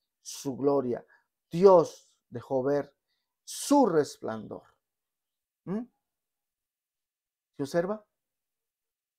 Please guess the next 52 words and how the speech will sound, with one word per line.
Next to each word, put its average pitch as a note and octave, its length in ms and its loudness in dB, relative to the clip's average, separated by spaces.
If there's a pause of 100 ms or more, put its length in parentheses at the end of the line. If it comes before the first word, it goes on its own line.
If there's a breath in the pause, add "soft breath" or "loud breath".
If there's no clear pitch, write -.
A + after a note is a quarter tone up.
(480)
Esto G#3 220 -2
no C#4 120 4
te F#3+ 100 2
lo E3+ 100 4
van C#3+ 120 4
a C#3+ 40 2
decir D#3 420 -2 (500)
A C#3 140 -2
ti, F#3 200 0
tu E3+ 160 -8
pastor D3 280 -4
trinitario, D3 540 -6 (680)
tu E3 120 -2
pastor D#3 300 0
dualista E3 440 4
no D3+ 120 -4
te D#3 80 -2
va D3 120 2
a - 20 2
decir C3 240 -4
esto. F3 260 -6 (1400)
No E3+ 140 2
te A3 80 10
va G#3+ 80 12
a G#3+ 40 12
decir G#3 200 6
que A3 140 0
Jesús G3 560 -2
es F#3+ 300 -2
esa F#3+ 320 2
vida, F#3+ 400 0 (340 soft breath)
es, F3+ 260 -2 (120)
eh, F3+ 180 0
que F3+ 120 -2
en E3+ 80 -2
él G3 120 0
estaba G3 320 2
la E3+ 100 6
vida, F#3 260 4
porque F3 320 -8
él F#3+ 80 -2
es G3 140 -4
el G#3 120 -4
manantial F3 600 -6
de F3+ 100 -4
vida, G#3+ 360 4
él F#3+ 100 6
es F#3+ 120 4
el G#3 140 -4
que F3+ 120 0
da E3+ 140 8
vida G#3 320 2